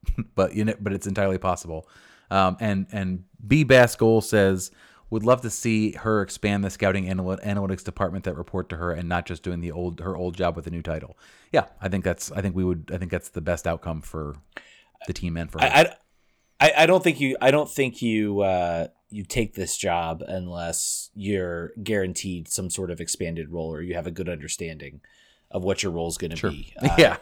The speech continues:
Speaker 1: yeah,
Speaker 2: and
Speaker 1: sure.
Speaker 2: <laughs> so, I mean, I, I, I think I, I, you know, it'll, I'll, it'll be fun. It, it is a fun time right now at this club, uh, to see this team going out and doing things like this.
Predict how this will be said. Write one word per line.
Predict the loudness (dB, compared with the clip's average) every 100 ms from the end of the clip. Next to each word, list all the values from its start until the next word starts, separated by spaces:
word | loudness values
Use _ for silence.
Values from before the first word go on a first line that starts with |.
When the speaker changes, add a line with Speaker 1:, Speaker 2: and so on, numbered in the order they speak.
| -6
Speaker 1:
yeah, | -6 -6
Speaker 2:
and | -10 -8
Speaker 1:
sure. | -6
Speaker 2:
<laughs> | -4 2 2 2 -4 -10 -18 -10
so, | 6 8 8
I |
mean, | 8 6
I, | 8 6
I, | 6 6 6
I |
think | 4 2 4
I, | 2 2 2
I, | 4 2 0
you | -2
know, | 0 0
it'll, | 4 4 2
I'll, | 4 6 6
it'll | 2
be | 2 4
fun. | 4 4 2 -4
It, | -4 -2
it | 4
is | 6
a | 6 4
fun | 4 2
time | 2 -2 0
right | -2
now | -4 -8
at | -8
this | -6
club, | -6 -6 -8 _ _ -8
uh, | -4 -4
to | -6 -6
see | -2 -2
this | -2
team | -4 -6
going | -2 0 0
out | -2 -6
and | -10 -6
doing | -4 -4
things | -6 -6 -6
like | -6 -8
this. | -12 -12 -12